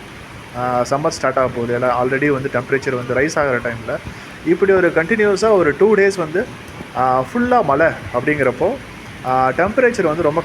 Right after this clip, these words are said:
கம்மியாயிடும். So, அதை வந்து, ஆ, மக்கள் என்ஜாய் பண்றாங்க. ஆ, இந்த மாதிரி இந்த அளவுக்கு மழை வந்ததில்லை அப்படிங்கிறனால எல்லாரும் வந்து வீடியோ ரெக்கார்ட் பண்றாங்க. ஆனா,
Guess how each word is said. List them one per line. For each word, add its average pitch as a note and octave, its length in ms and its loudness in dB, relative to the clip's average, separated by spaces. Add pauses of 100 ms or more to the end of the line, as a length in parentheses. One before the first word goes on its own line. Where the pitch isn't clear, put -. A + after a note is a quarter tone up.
கம்மியாயிடும். A2 680 -8
So, B2 220 -2
அதை E3+ 260 2
வந்து, G3+ 320 0 (500)
ஆ, B2+ 160 2
மக்கள் C3+ 400 -2
என்ஜாய் D#3+ 480 0
பண்றாங்க. A#2+ 380 -2 (680)
ஆ, A#2+ 400 -4
இந்த B2+ 180 -6
மாதிரி C#3 220 -2
இந்த C3+ 200 -4
அளவுக்கு C#3 640 0
மழை C3 180 0
வந்ததில்லை B2+ 440 -4
அப்படிங்கிறனால A#2 640 -6 (500)
எல்லாரும் A#2+ 280 -2
வந்து A#2+ 300 -8
வீடியோ C3 200 2
ரெக்கார்ட் A#2+ 320 -2
பண்றாங்க. G2+ 340 -6 (640)
ஆனா, C#3 220 -2